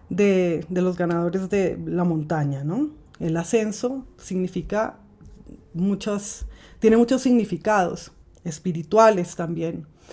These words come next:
El que asciende se supera a sí mismo, se pone encima del mismo y puede llegar a otro plano, puede sobrevivirse.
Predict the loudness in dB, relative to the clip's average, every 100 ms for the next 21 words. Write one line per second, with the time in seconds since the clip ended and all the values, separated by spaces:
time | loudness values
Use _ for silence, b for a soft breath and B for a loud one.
0 | B B B -4 -2 -2 -2 0 0 0
1 | -2 -4 -6 0 4 6 4 0 0 0
2 | -2 -4 -6 -8 -10 -10 -4 -2 -2 -2
3 | 2 2 4 2 0 0 -2 -2 -6 -6
4 | -10 _ b b b -6 -2 0 -2 -2
5 | 0 2 0 -2 -8 -4 0 2 2 0
6 | -2 -2 2 2 2 -2 -4 -2 0 0
7 | 0 0 0 0 -2 -8